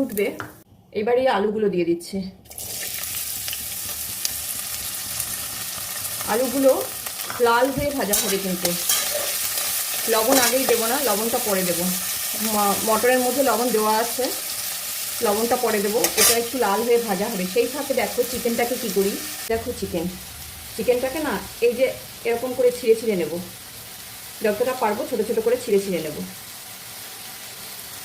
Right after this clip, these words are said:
এবার এটাকে যদি আগে কেটে দিতাম তাহলে কিন্তু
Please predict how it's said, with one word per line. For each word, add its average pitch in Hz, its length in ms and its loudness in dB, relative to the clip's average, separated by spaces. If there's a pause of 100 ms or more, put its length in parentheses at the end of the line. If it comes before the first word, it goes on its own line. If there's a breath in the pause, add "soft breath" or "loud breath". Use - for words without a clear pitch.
(240)
এবার 220 200 4
এটাকে 240 260 4
যদি 269 160 0
আগে 226 200 4
কেটে 247 300 2
দিতাম 269 440 -2 (380)
তাহলে 247 240 4
কিন্তু 269 460 0